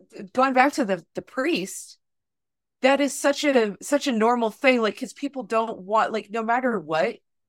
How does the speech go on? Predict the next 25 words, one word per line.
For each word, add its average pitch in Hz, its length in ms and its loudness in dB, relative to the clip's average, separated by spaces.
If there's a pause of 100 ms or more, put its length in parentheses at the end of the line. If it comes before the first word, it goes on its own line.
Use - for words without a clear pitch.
(140)
you're 233 320 -6
s-, - 360 -14
like, 202 240 -10
you 240 80 -6
don't 214 280 2
want 170 340 -2 (100)
to 196 120 -8
have 170 340 -4
to 180 120 -6
have 165 280 -2
that 160 180 -4
conversation 147 680 -14
with 147 160 -20
somebody. - 640 -16 (800)
But 196 140 6
that's 180 240 2
a, 180 180 -2 (140)
it, 175 180 -2
you 196 140 -4
know, 165 160 4
and 190 200 -2
you 190 80 -10
don't 208 280 -2
want 185 340 -2
to, 175 220 -6